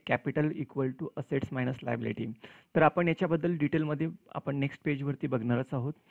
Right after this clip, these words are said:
आपण with the help of formula and with the help of numerical example, we will learn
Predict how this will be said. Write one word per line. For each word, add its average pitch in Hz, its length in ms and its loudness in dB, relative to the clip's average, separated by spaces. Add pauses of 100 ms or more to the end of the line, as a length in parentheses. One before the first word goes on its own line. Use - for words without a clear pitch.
(280)
आपण 135 300 2
with 131 160 -2
the 143 100 6
help 139 300 2
of 151 120 -2 (140)
formula 131 480 2 (200)
and 131 260 -2
with 127 160 -6
the 131 140 4
help 131 220 -2
of 143 180 -4
numerical 120 560 0
example, 123 640 0 (460)
we 190 100 6
will 196 220 4
learn 170 240 8